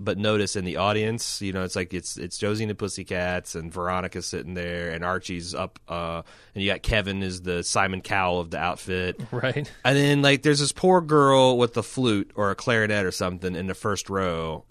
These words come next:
Speaker 1: and lots of people with clarinets and flutes, or maybe they were batons, they had some kind of, uh, gymnastics routine. Uh, how are you gonna go against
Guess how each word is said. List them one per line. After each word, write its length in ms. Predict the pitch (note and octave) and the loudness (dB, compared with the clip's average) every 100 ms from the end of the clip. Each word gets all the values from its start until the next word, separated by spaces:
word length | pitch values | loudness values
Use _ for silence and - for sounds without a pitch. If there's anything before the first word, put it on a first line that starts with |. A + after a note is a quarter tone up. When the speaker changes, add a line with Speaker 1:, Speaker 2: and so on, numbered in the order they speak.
| G#2 | -2
Speaker 1:
and 600 | G#2 G2+ G2+ G2 F#2+ - _ _ _ _ _ | 0 0 0 -2 -4 -8 _ _ _ _ _
lots 480 | B2+ C#3 D#3+ D#3+ - | 2 8 10 8 2
of 100 | B2 | 0
people 400 | C3+ B2 A#2+ G#2+ | 0 2 2 2
with 140 | G#2 | 0
clarinets 560 | - A#2 G#2+ G2+ G2 - | -2 0 2 2 -2 -4
and 100 | E2+ | -12
flutes, 340 | - G#2 G2 | -4 -2 -2
or 40 | G2+ | 0
maybe 220 | B2+ B2 | 0 4
they 100 | A2 | 4
were 80 | F#2 | 4
batons, 560 | F#2 G#2 F#2+ F2+ E2+ | -2 -2 0 0 -2
they 80 | F2+ | -2
had 160 | F#2+ F2 | -2 -4
some 120 | F2+ | -6
kind 180 | F#2+ F2 | -4 -4
of, 200 | E2+ F#2 | -6 -8
uh, 120 | E2 | -6
gymnastics 560 | F#2 F2+ F#2 F#2 - E2+ | -6 -4 -2 -2 -6 -12
routine. 440 | - F#2+ F2 E2 - - - - - | -6 -4 -4 -6 -12 -20 -20 -14 0
Uh, 640 | B2 A#2 A#2 A2+ A2 A2 - _ - - | 4 6 6 6 4 2 -4 _ -20 -14
how 280 | - C#3+ F#3+ | 0 8 8
are 100 | A3+ | 8
you 80 | F#3+ | 4
gonna 180 | F3 | 2
go 260 | C3 B2+ A#2+ | 4 6 6
against 760 | G#2+ G#2+ G#2 G2+ - - - | 6 4 2 2 -4 -6 -12